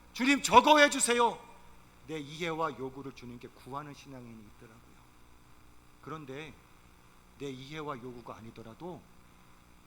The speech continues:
주님의 십자가를 같이 지고 싶어서, 주님의 십자가 내가 짊어지고 싶어서, 주님의 이해, 주님의 십자가를 지는 사람이 되고 싶어서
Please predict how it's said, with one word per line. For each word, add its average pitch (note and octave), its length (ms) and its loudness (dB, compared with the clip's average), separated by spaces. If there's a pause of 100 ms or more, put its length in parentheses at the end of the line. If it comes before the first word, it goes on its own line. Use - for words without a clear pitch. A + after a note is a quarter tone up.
(100)
주님의 C#3 400 -14
십자가를 D3+ 640 -12
같이 - 340 -18
지고 A#2+ 260 -20
싶어서, - 440 -20 (1300)
주님의 G3 400 -4
십자가 G3 480 -6
내가 D#3+ 260 -6
짊어지고 D3 600 -12
싶어서, B2+ 560 -14 (760)
주님의 A3 600 0
이해, G#3+ 260 -2
주님의 F#3+ 380 -8
십자가를 G#3+ 560 -4
지는 F3 300 -8
사람이 F3+ 340 -10
되고 C#3+ 240 -12
싶어서 D3 680 -8